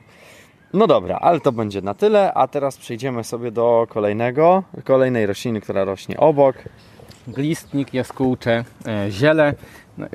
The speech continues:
Speaker 2: no i pytanie, em, czy ono rośnie jeszcze w rezerwacie, czy już rośnie poza rezerwatem?
Speaker 1: <laughs> Właśnie,
Speaker 2: Bo
Speaker 1: też,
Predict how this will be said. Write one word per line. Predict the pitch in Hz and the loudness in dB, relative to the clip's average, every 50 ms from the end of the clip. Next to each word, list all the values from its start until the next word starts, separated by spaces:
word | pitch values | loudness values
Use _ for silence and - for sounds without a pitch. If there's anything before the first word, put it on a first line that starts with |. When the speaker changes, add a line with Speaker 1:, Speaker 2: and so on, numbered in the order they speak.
| 120 110 | -2 0
Speaker 2:
no | 117 120 | 2 0
i | 120 113 | 0 0
pytanie, | - 117 - 117 113 117 117 113 110 110 104 101 | -2 -4 0 0 2 2 4 2 2 2 2 2
em, | 107 104 104 101 101 101 101 101 - | 0 0 0 0 0 0 -2 -4 -4
czy | - 117 | -2 0
ono | 113 113 113 110 | 2 2 2 2
rośnie | 120 113 - - 120 120 113 | 2 0 0 0 0 0 2
jeszcze | 113 117 - - 127 | 0 0 -2 -2 -6
w | 113 | -2
rezerwacie, | 117 117 120 - 120 110 127 139 139 - 160 | 0 0 0 0 0 0 0 0 0 -2 -4
czy | 131 - - 123 | -4 -2 -2 -4
już | 120 - - | -4 -4 -2
rośnie | - 123 - - 131 123 | -4 -4 -4 -2 -2 -2
poza | - - 127 107 107 104 | 0 2 0 2 2 0
rezerwatem? | 101 95 95 104 107 98 107 98 95 - - 170 - - - - - | -2 -2 -4 -4 -4 0 0 0 -2 0 -4 -4 -4 -4 -8 -8 -6
Speaker 1:
<laughs> | 220 - | -8 -4
Właśnie, | - 147 170 - - 160 131 | -2 -2 -2 -2 0 -2 0
Speaker 2:
Bo | 131 | 2
Speaker 1:
też, | - - 117 | 2 0 0